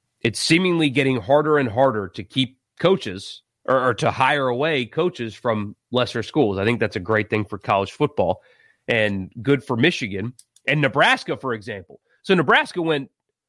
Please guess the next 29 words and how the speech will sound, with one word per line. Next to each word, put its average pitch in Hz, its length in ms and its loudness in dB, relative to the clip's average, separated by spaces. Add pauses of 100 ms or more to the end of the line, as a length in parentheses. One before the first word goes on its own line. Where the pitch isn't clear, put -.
(120)
what, 123 340 0
one 143 300 2
and 170 80 0
eight 165 360 0
in, 135 340 -4
in 131 180 0
Big 147 240 -2
Ten 175 200 0
play, 226 300 -4 (400)
right? 214 220 0
I - 1700 -20
think 180 100 2
they 185 60 4
went 143 240 2
one 180 180 4
and 240 100 0
eight 214 200 0
in 143 80 -8
Big 127 240 -4
Ten 127 180 0
play, 90 360 -10 (880)
and 156 140 2
their 139 100 4
scoring 185 540 2
margin 135 640 2
was 120 400 -2 (120)
zero. 113 500 0 (1040)
Seriously, 233 420 0 (440)
zero. 175 440 2